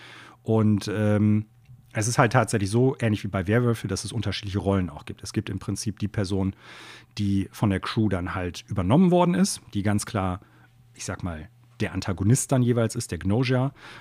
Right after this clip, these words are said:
Es gibt dann Leute, die mit denen sympathisieren, die eine Aufgabe haben, die anderen hinters Licht zu führen.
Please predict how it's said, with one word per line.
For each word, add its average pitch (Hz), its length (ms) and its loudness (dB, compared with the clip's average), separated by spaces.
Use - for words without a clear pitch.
Es 92 120 -6
gibt - 160 -2
dann 104 100 4
Leute, 104 300 2
die 98 80 -2
mit 104 160 2
denen 104 140 2
sympathisieren, 104 880 2
die 110 160 -2
eine 107 160 0
Aufgabe 101 520 -2
haben, 98 200 0
die 98 140 -2
anderen 98 200 0
hinters 98 220 -4
Licht 117 220 2
zu 135 100 -2
führen. 127 420 2